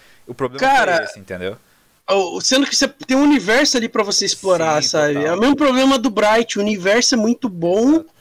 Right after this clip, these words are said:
Speaker 2: só que a
Speaker 1: Tanto
Speaker 2: trama
Speaker 1: é,
Speaker 2: do filme é, é ruim.
Speaker 1: eu reassisti uma parte do penúltimo filme do Underworld com a minha mãe esses dias,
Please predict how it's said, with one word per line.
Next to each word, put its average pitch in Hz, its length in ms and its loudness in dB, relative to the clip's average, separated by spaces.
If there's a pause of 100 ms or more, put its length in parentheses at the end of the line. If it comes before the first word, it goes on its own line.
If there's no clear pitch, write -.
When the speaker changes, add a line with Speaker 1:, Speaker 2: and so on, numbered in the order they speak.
(300)
Speaker 2:
só 220 200 0
que 233 100 -2
a 240 60 2
Speaker 1:
Tanto 196 100 -8
Speaker 2:
trama 262 280 4
Speaker 1:
é, 269 40 2
Speaker 2:
do 226 100 0
filme 254 380 0
é, - 380 -8
é - 40 2
ruim. 240 300 0
Speaker 1:
eu 147 100 -6
reassisti 175 380 -6
uma 185 160 -2
parte 151 360 0
do 143 80 -8
penúltimo 131 520 -4
filme 131 400 -4
do 101 220 -4
Underworld 107 260 -6
com - 80 -6
a 110 40 -2
minha 113 140 -2
mãe 107 240 -6
esses 110 220 -12
dias, 110 440 -8